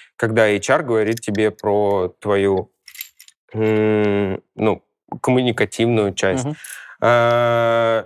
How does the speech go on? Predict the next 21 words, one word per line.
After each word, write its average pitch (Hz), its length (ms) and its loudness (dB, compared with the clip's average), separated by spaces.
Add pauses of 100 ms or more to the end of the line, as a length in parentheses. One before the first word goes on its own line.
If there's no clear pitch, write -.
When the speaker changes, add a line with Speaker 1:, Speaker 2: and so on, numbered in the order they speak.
Speaker 1:
ну, 143 760 0
а 110 120 4
если 127 400 0
мы 127 120 2
говорим 123 480 2
про 120 340 2
процесс, 123 680 -4 (440)
э, 117 340 -2
именно 117 260 0
технического 127 720 -2
собеседования, 101 800 -2
кажется, 135 420 -2
что, 117 460 -2 (1120)
э, 107 460 0 (300)
хочется 123 960 0
узнать 120 440 -2
у 98 40 -6
человека, 113 800 0 (180)
э, 107 680 -2 (1600)
ну, 156 280 0 (220)
во-первых, 160 560 0